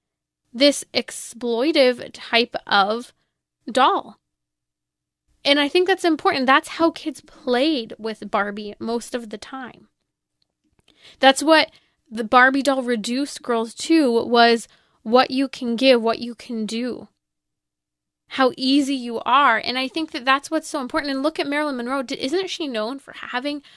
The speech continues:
I wanna say, somewhere between three and six abortions? It might even be more than that. And look at how her life ended. And so today, when we talk about role models, look at the story of Paris Hilton and who her role models are.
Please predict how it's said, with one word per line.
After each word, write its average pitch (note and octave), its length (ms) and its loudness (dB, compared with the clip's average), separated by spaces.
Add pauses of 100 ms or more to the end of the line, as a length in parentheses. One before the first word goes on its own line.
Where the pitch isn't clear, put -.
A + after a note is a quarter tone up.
(240)
I B3+ 120 -6
wanna E4+ 200 0
say, G#3+ 180 -10
somewhere C#4 240 -10
between A3 340 -10
three C#4 360 -6
and G#3+ 100 -6
six - 240 -12
abortions? G3+ 640 -8
It - 80 -10
might D4+ 180 -6
even A3+ 260 -8
be G#3 160 -12
more G#3 320 -10
than D#4 200 -6
that. G3+ 240 -18 (360)
And C#4 120 -2
look D4 180 -4
at F4 120 -4
how C4+ 160 -8
her A#3+ 180 -10
life G#3+ 340 -8
ended. C#4+ 400 -12 (1000)
And C4+ 120 -2
so D#4+ 180 4
today, D4 420 0
when D#4+ 120 2
we A#3+ 120 -4
talk D4+ 320 -4
about A#3 240 -4
role C4+ 180 -2
models, A3+ 540 -6 (400)
look C#4+ 380 2 (120)
at B3 220 0
the D4 80 -6
story B3+ 340 -4
of A3 60 -10
Paris - 340 -8
Hilton A#3+ 220 -8
and A3 140 -6
who C#4+ 280 -4
her C4+ 220 -2
role A3 180 -4
models A3 400 -8
are. G#3 320 -4